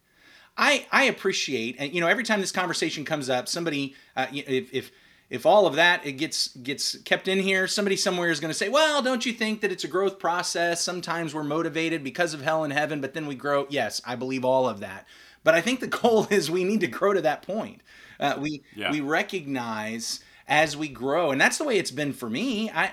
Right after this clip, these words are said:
Speaker 1: I didn't, you know, when I was a teenager and I became a Christian, I, I wasn't necessarily thinking about what I've just presented. I knew I was a sinner and I wanted forgiveness. Uh, I wanted to be in Jesus Christ so that I could be forgiven and be with God for eternity. I, I,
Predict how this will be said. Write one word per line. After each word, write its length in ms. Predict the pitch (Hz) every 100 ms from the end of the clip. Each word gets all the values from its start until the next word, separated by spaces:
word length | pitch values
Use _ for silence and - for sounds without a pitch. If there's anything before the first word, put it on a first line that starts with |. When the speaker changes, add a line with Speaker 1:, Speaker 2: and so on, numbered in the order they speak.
| -
Speaker 1:
I 120 | 147
didn't, 420 | 240 214 160 143 -
you 140 | 151
know, 120 | 139
when 120 | 156
I 120 | 151 214
was 200 | 175 127
a 100 | 120
teenager 800 | - 175 190 143 127 131 190
and 260 | 202 120 113 - - _ -
I 140 | 120
became 480 | 123 117 - 165 180
a 60 | 139
Christian, 600 | - 170 170 - 156 185
I, 260 | 156 190 -
I 120 | 151
wasn't 380 | 214 202 170 127
necessarily 640 | 151 185 165 - 165 151 135
thinking 420 | 151 196 170 139
about 500 | 120 127 131 127 - _ _ -
what 340 | 131 139 156
I've 140 | 135 117
just 280 | 143 147
presented. 640 | - 117 101 139 220 120 131
I 120 | 135
knew 160 | 135 185
I 140 | 165
was 180 | 139 110
a 60 |
sinner 460 | 110 - 147 226 160
and 100 | 156
I 140 | 139
wanted 380 | 165 160 147 120
forgiveness. 920 | - 104 - 139 240 147 127 - - - - - - - _ -
Uh, 160 | 110 107
I 140 | 123
wanted 280 | 147 151 135
to 60 | 127
be 480 | 135 139 135 127 -
in 300 | 165 180 156
Jesus 400 | 156 165 143 -
Christ 500 | - 143 190 170 -
so 140 | 139
that 100 | 127
I 100 | 127
could 200 | 123 120
be 120 | 135
forgiven 580 | 165 135 117 139 165 143
and 160 | 135 120
be 120 | 135
with 400 | 117 156 220 -
God 360 | 123 117 120 113
for 120 | 120
eternity. 440 | 113 - 196 135
I, 80 | 127
I, 260 | 135 139